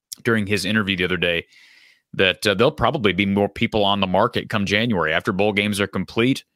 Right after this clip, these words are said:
And, uh, you know, there's some, some movement. We saw something happen with North Dakota State that was unexpected. You had their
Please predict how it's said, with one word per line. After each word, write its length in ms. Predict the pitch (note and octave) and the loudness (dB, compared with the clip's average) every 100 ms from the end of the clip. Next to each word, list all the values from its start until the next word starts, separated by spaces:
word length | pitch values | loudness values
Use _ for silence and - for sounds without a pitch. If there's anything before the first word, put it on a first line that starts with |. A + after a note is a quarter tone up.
| _ _ _ _ _ - | _ _ _ _ _ -4
And, 480 | F#2 F#2 F#2+ F#2+ F#2 | 0 0 0 0 0
uh, 260 | G2+ G2+ | 2 2
you 120 | G2+ G#2 | 0 -2
know, 60 | |
there's 200 | G#2 G#2 | -2 -2
some, 300 | - G#2+ G#2 - | -2 0 -2 -2
some 200 | - G2+ | -2 2
movement. 440 | G#2+ A#2+ B2 B2+ | 2 2 2 2
We 80 | A2 | 0
saw 240 | - A2 | 0 0
something 320 | G#2+ A#2+ G#2+ G2 | 0 -2 -4 -2
happen 280 | A2 A2 | -2 -2
with 140 | G#2+ F#2+ | -2 0
North 160 | A2 | -2
Dakota 260 | - - A#2 | 0 0 2
State 280 | - C3 C3 | 2 0 2
that 60 | |
was 140 | G2+ F#2 | 0 0
unexpected. 1000 | F#2 E2+ - - - - - F#2+ - E2 | -2 -4 -10 -12 -6 -4 -2 -2 -2 -6
You 120 | E2+ | -2
had 140 | F#2+ | -2
their 240 | F2+ F#2 | 0 -2